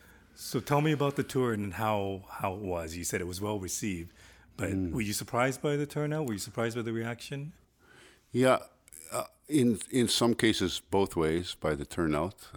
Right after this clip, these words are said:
Speaker 2: In some places, we were a little disappointed, but in other cases, we were just, like, really blown away by the turnout.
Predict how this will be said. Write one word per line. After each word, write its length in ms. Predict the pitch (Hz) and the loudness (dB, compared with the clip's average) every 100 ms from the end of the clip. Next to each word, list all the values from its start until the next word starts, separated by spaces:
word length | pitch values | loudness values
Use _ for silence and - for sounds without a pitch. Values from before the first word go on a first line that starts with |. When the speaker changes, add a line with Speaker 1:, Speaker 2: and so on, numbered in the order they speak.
| - | -10
Speaker 2:
In 200 | 80 76 | -6 -4
some 200 | - 82 | -2 -4
places, 640 | 71 82 - - - 76 - | -2 -4 -4 -10 -10 -10 -8
we 160 | 78 76 | -6 -4
were 100 | 73 | -4
a 40 | |
little 200 | 71 76 | -4 -4
disappointed, 640 | 78 76 - - 90 101 87 | -4 -6 -6 0 0 0 0
but 200 | 78 - | 0 0
in 80 | - | -4
other 240 | 71 78 80 | -4 -4 -4
cases, 460 | 80 71 76 69 | -4 -4 -6 -6
we 160 | 78 71 | -6 -4
were 140 | 71 | -4
just, 320 | 67 69 - | -6 -8 -8
like, 200 | - 64 - | -8 -10 -10
really 180 | 73 71 | -10 -8
blown 300 | 67 76 67 | -6 -6 -6
away 320 | 64 67 67 65 | -8 -8 -10 -12
by 120 | 65 | -14
the 120 | 67 | -14
turnout. 580 | - - 67 60 57 - | -12 -8 -8 -10 -14 -18